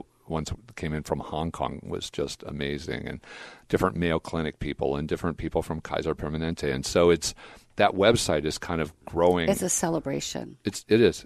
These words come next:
Speaker 1: It's a celebration of
Speaker 2: It's a true
Speaker 1: life
Speaker 2: celebration.
Speaker 1: told through students and their first patient, which in this case happens to be dead. Um, so, you know, duncan entertainment dot com is, is,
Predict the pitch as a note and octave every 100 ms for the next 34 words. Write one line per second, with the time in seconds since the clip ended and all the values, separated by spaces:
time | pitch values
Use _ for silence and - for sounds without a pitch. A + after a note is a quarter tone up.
0 | D#3 F2 G2+ - F#2+ F2 F2+ - F#2 F2
1 | F2 F#2 F#2+ - - - - - - -
2 | - A#2+ A#2+ G#2+ - - A#2+ B2 F#2+ F2
3 | F#2+ - _ _ - - _ - - G#2
4 | F#2+ F#2 F2+ - - _ _ _ - F2
5 | E2 - E2+ - E2 - E2+ - _ _
6 | _ E2 D#2+ - E2 E2 D2+ - D#2 D2+
7 | C#2+ - D#2 - - - F#2+ F#2 D#2+ -
8 | - - - - G2+ G2 - B2 A#2+ -
9 | - - - A2+ G2+ G2+ - A2+ A#2 A#2
10 | A2 G2+ G#2 G2 F#2 - G2+ F#2+ F2 -
11 | - - - G2 -